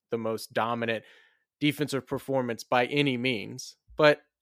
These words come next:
again, I don't know how much of that's gonna carry over. We've seen what this defense has done. We didn't have D J Reader today.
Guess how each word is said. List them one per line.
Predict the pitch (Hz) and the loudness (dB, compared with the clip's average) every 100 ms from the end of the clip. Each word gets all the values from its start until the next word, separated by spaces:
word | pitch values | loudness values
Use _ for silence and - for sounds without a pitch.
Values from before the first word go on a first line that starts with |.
| _ - | _ -2
again, | 160 147 110 110 - | 0 2 0 0 2
I | 165 | 2
don't | 185 | 4
know | 180 | 2
how | 160 156 | 2 0
much | 151 156 | -2 0
of | |
that's | 135 - | -2 -2
gonna | 131 | -8
carry | 117 131 120 | -4 -2 -2
over. | 101 | -2
We've | 127 143 | -4 -6
seen | - 151 151 127 - - _ - | -4 -2 -2 -2 -6 -20 _ -6
what | 135 | -4
this | 135 120 | -4 -6
defense | 135 127 123 117 | -6 -6 -6 -8
has | 110 | -6
done. | 120 110 | -4 -2
We | |
didn't | 123 143 | -2 -2
have | 143 123 | -2 -4
D | 127 | -4
J | 120 127 | -4 -6
Reader | 110 113 113 107 | -6 -6 -6 -6
today. | 110 104 | -8 -8